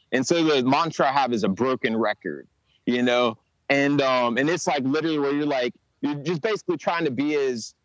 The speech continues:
you know, um, repetitive as you can. And, um, you know, really, really repetitive. Um, and, uh, um, that's kind of, like, always,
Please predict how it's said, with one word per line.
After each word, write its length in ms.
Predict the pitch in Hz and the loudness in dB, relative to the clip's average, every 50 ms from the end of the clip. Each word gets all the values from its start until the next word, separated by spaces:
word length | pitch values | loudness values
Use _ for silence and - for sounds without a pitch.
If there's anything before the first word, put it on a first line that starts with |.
| _ _ | _ _
you 120 | - 135 139 | -4 -2 0
know, 320 | 143 139 135 127 127 123 113 | 0 2 2 2 2 2 0
um, 400 | 117 117 117 113 110 107 104 - _ - | 0 0 0 0 0 -2 -2 -4 _ -4
repetitive 720 | 110 113 120 110 - - 165 165 160 160 139 139 135 123 | -2 -2 -2 -2 -2 -2 -2 0 0 0 0 0 0 0
as 180 | 123 120 104 - | -2 -2 -2 -2
you 120 | 107 - | -4 -4
can. 600 | - - - 127 117 113 104 95 85 76 73 - - _ _ _ _ _ _ _ | -4 -4 -4 -4 -4 -4 -6 -8 -8 -10 -12 -14 -14 _ _ _ _ _ _ _
And, 360 | - 139 135 131 127 127 127 131 | -2 0 2 2 2 4 4 4
um, 640 | 127 123 123 120 117 110 107 104 101 98 95 95 _ _ _ - - - | 4 4 4 4 4 4 4 4 2 2 0 -4 _ _ _ -6 -2 0
you 80 | 131 | 2
know, 200 | 135 135 127 120 123 | 2 2 2 2 2
really, 480 | 135 139 151 160 165 160 156 156 151 147 | 2 2 2 2 2 2 2 2 0 0
really 280 | 143 147 143 143 135 | 0 0 0 0 0
repetitive. 880 | 131 123 117 - - 139 135 127 131 127 131 131 131 127 123 120 107 - _ _ _ _ _ _ - | 0 -2 -2 -2 -2 -2 -2 -2 -2 -2 0 0 0 0 -2 -2 -4 -8 _ _ _ _ _ _ -4
Um, 800 | 127 127 123 120 117 117 113 107 104 101 98 95 92 90 92 - _ _ _ _ _ _ _ _ _ _ _ _ _ - - _ _ _ _ _ _ - | -2 -2 -2 -2 -2 0 -2 -2 -2 -2 -4 -6 -6 -8 -10 -14 _ _ _ _ _ _ _ _ _ _ _ _ _ -20 -20 _ _ _ _ _ _ -6
and, 380 | 143 143 143 139 131 131 127 123 | -4 -2 -2 0 0 0 0 0
uh, 480 | 127 127 120 120 117 110 110 107 98 - - _ _ _ _ _ _ _ _ _ _ _ _ _ - | 0 0 0 0 0 0 0 -2 -4 -6 -8 _ _ _ _ _ _ _ _ _ _ _ _ _ -6
um, 460 | 123 123 123 120 117 113 110 113 120 | -4 -2 -2 -2 -2 -2 -2 -2 -2
that's 240 | 151 180 220 - - | -2 -2 -4 -4 -4
kind 220 | - 247 226 226 | -4 -2 -2 0
of, 80 | 220 190 | 0 0
like, 200 | 185 170 156 143 | 0 -2 -2 -2
always, 640 | 143 151 160 165 165 156 143 127 113 - - - | -2 -2 -2 -2 -2 -2 -4 -4 -8 -12 -14 -18